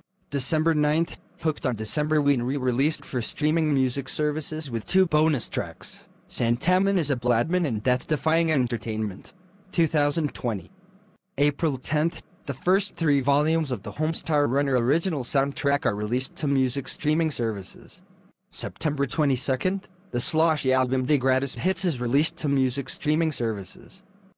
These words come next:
November ninth, the first six Strong Bad underscore email dot Z D V Ds array released in the Strong Bad Emails one dash two hundred six disc set. November twenty-fifth, official Homestar Runner merchandise is sold by Fangamer,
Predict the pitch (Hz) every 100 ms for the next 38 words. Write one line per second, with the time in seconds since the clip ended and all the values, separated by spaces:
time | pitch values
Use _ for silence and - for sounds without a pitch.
0 | _ 117 135 131 156 160 151 147 156 170
1 | - _ _ 165 - 202 - - 147 -
2 | - - 151 156 156 151 143 135 127 -
3 | 131 127 151 147 143 135 139 110 120 135
4 | 131 139 143 143 151 165 131 127 139 123
5 | 131 156 - 143 123 - 139 143 147 131
6 | 143 151 151 147 139 110 104 156 131 113
7 | - - 170 185 180 160 - 143 - 127
8 | 147 - - - 107 - - _ - _
9 | _ - 135 135 160 139 131 160 165 -
10 | 135 - - - - - 113 - 135 156
11 | 131 165 160 - 160 147 123 143 160 151
12 | 180 202 175 175 175 180 135 - 117 127
13 | 117 110 147 139 131 147 160 180 202